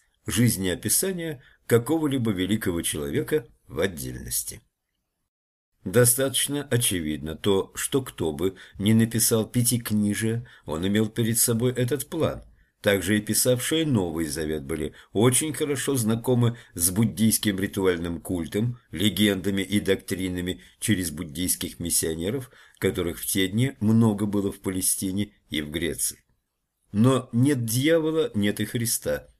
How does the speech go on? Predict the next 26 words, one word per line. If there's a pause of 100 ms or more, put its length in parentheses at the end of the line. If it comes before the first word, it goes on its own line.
(180)
Это
основная
догма
церкви. (260)
Мы
должны
пристально
изучить
их
обоих (200)
нераздельно. (400)
Существует (260)
таинственная
связь
между
этими
двумя, (220)
более
тесная,
чем, (180)
возможно,
об
этом
подозревают, (260)
доходящая
до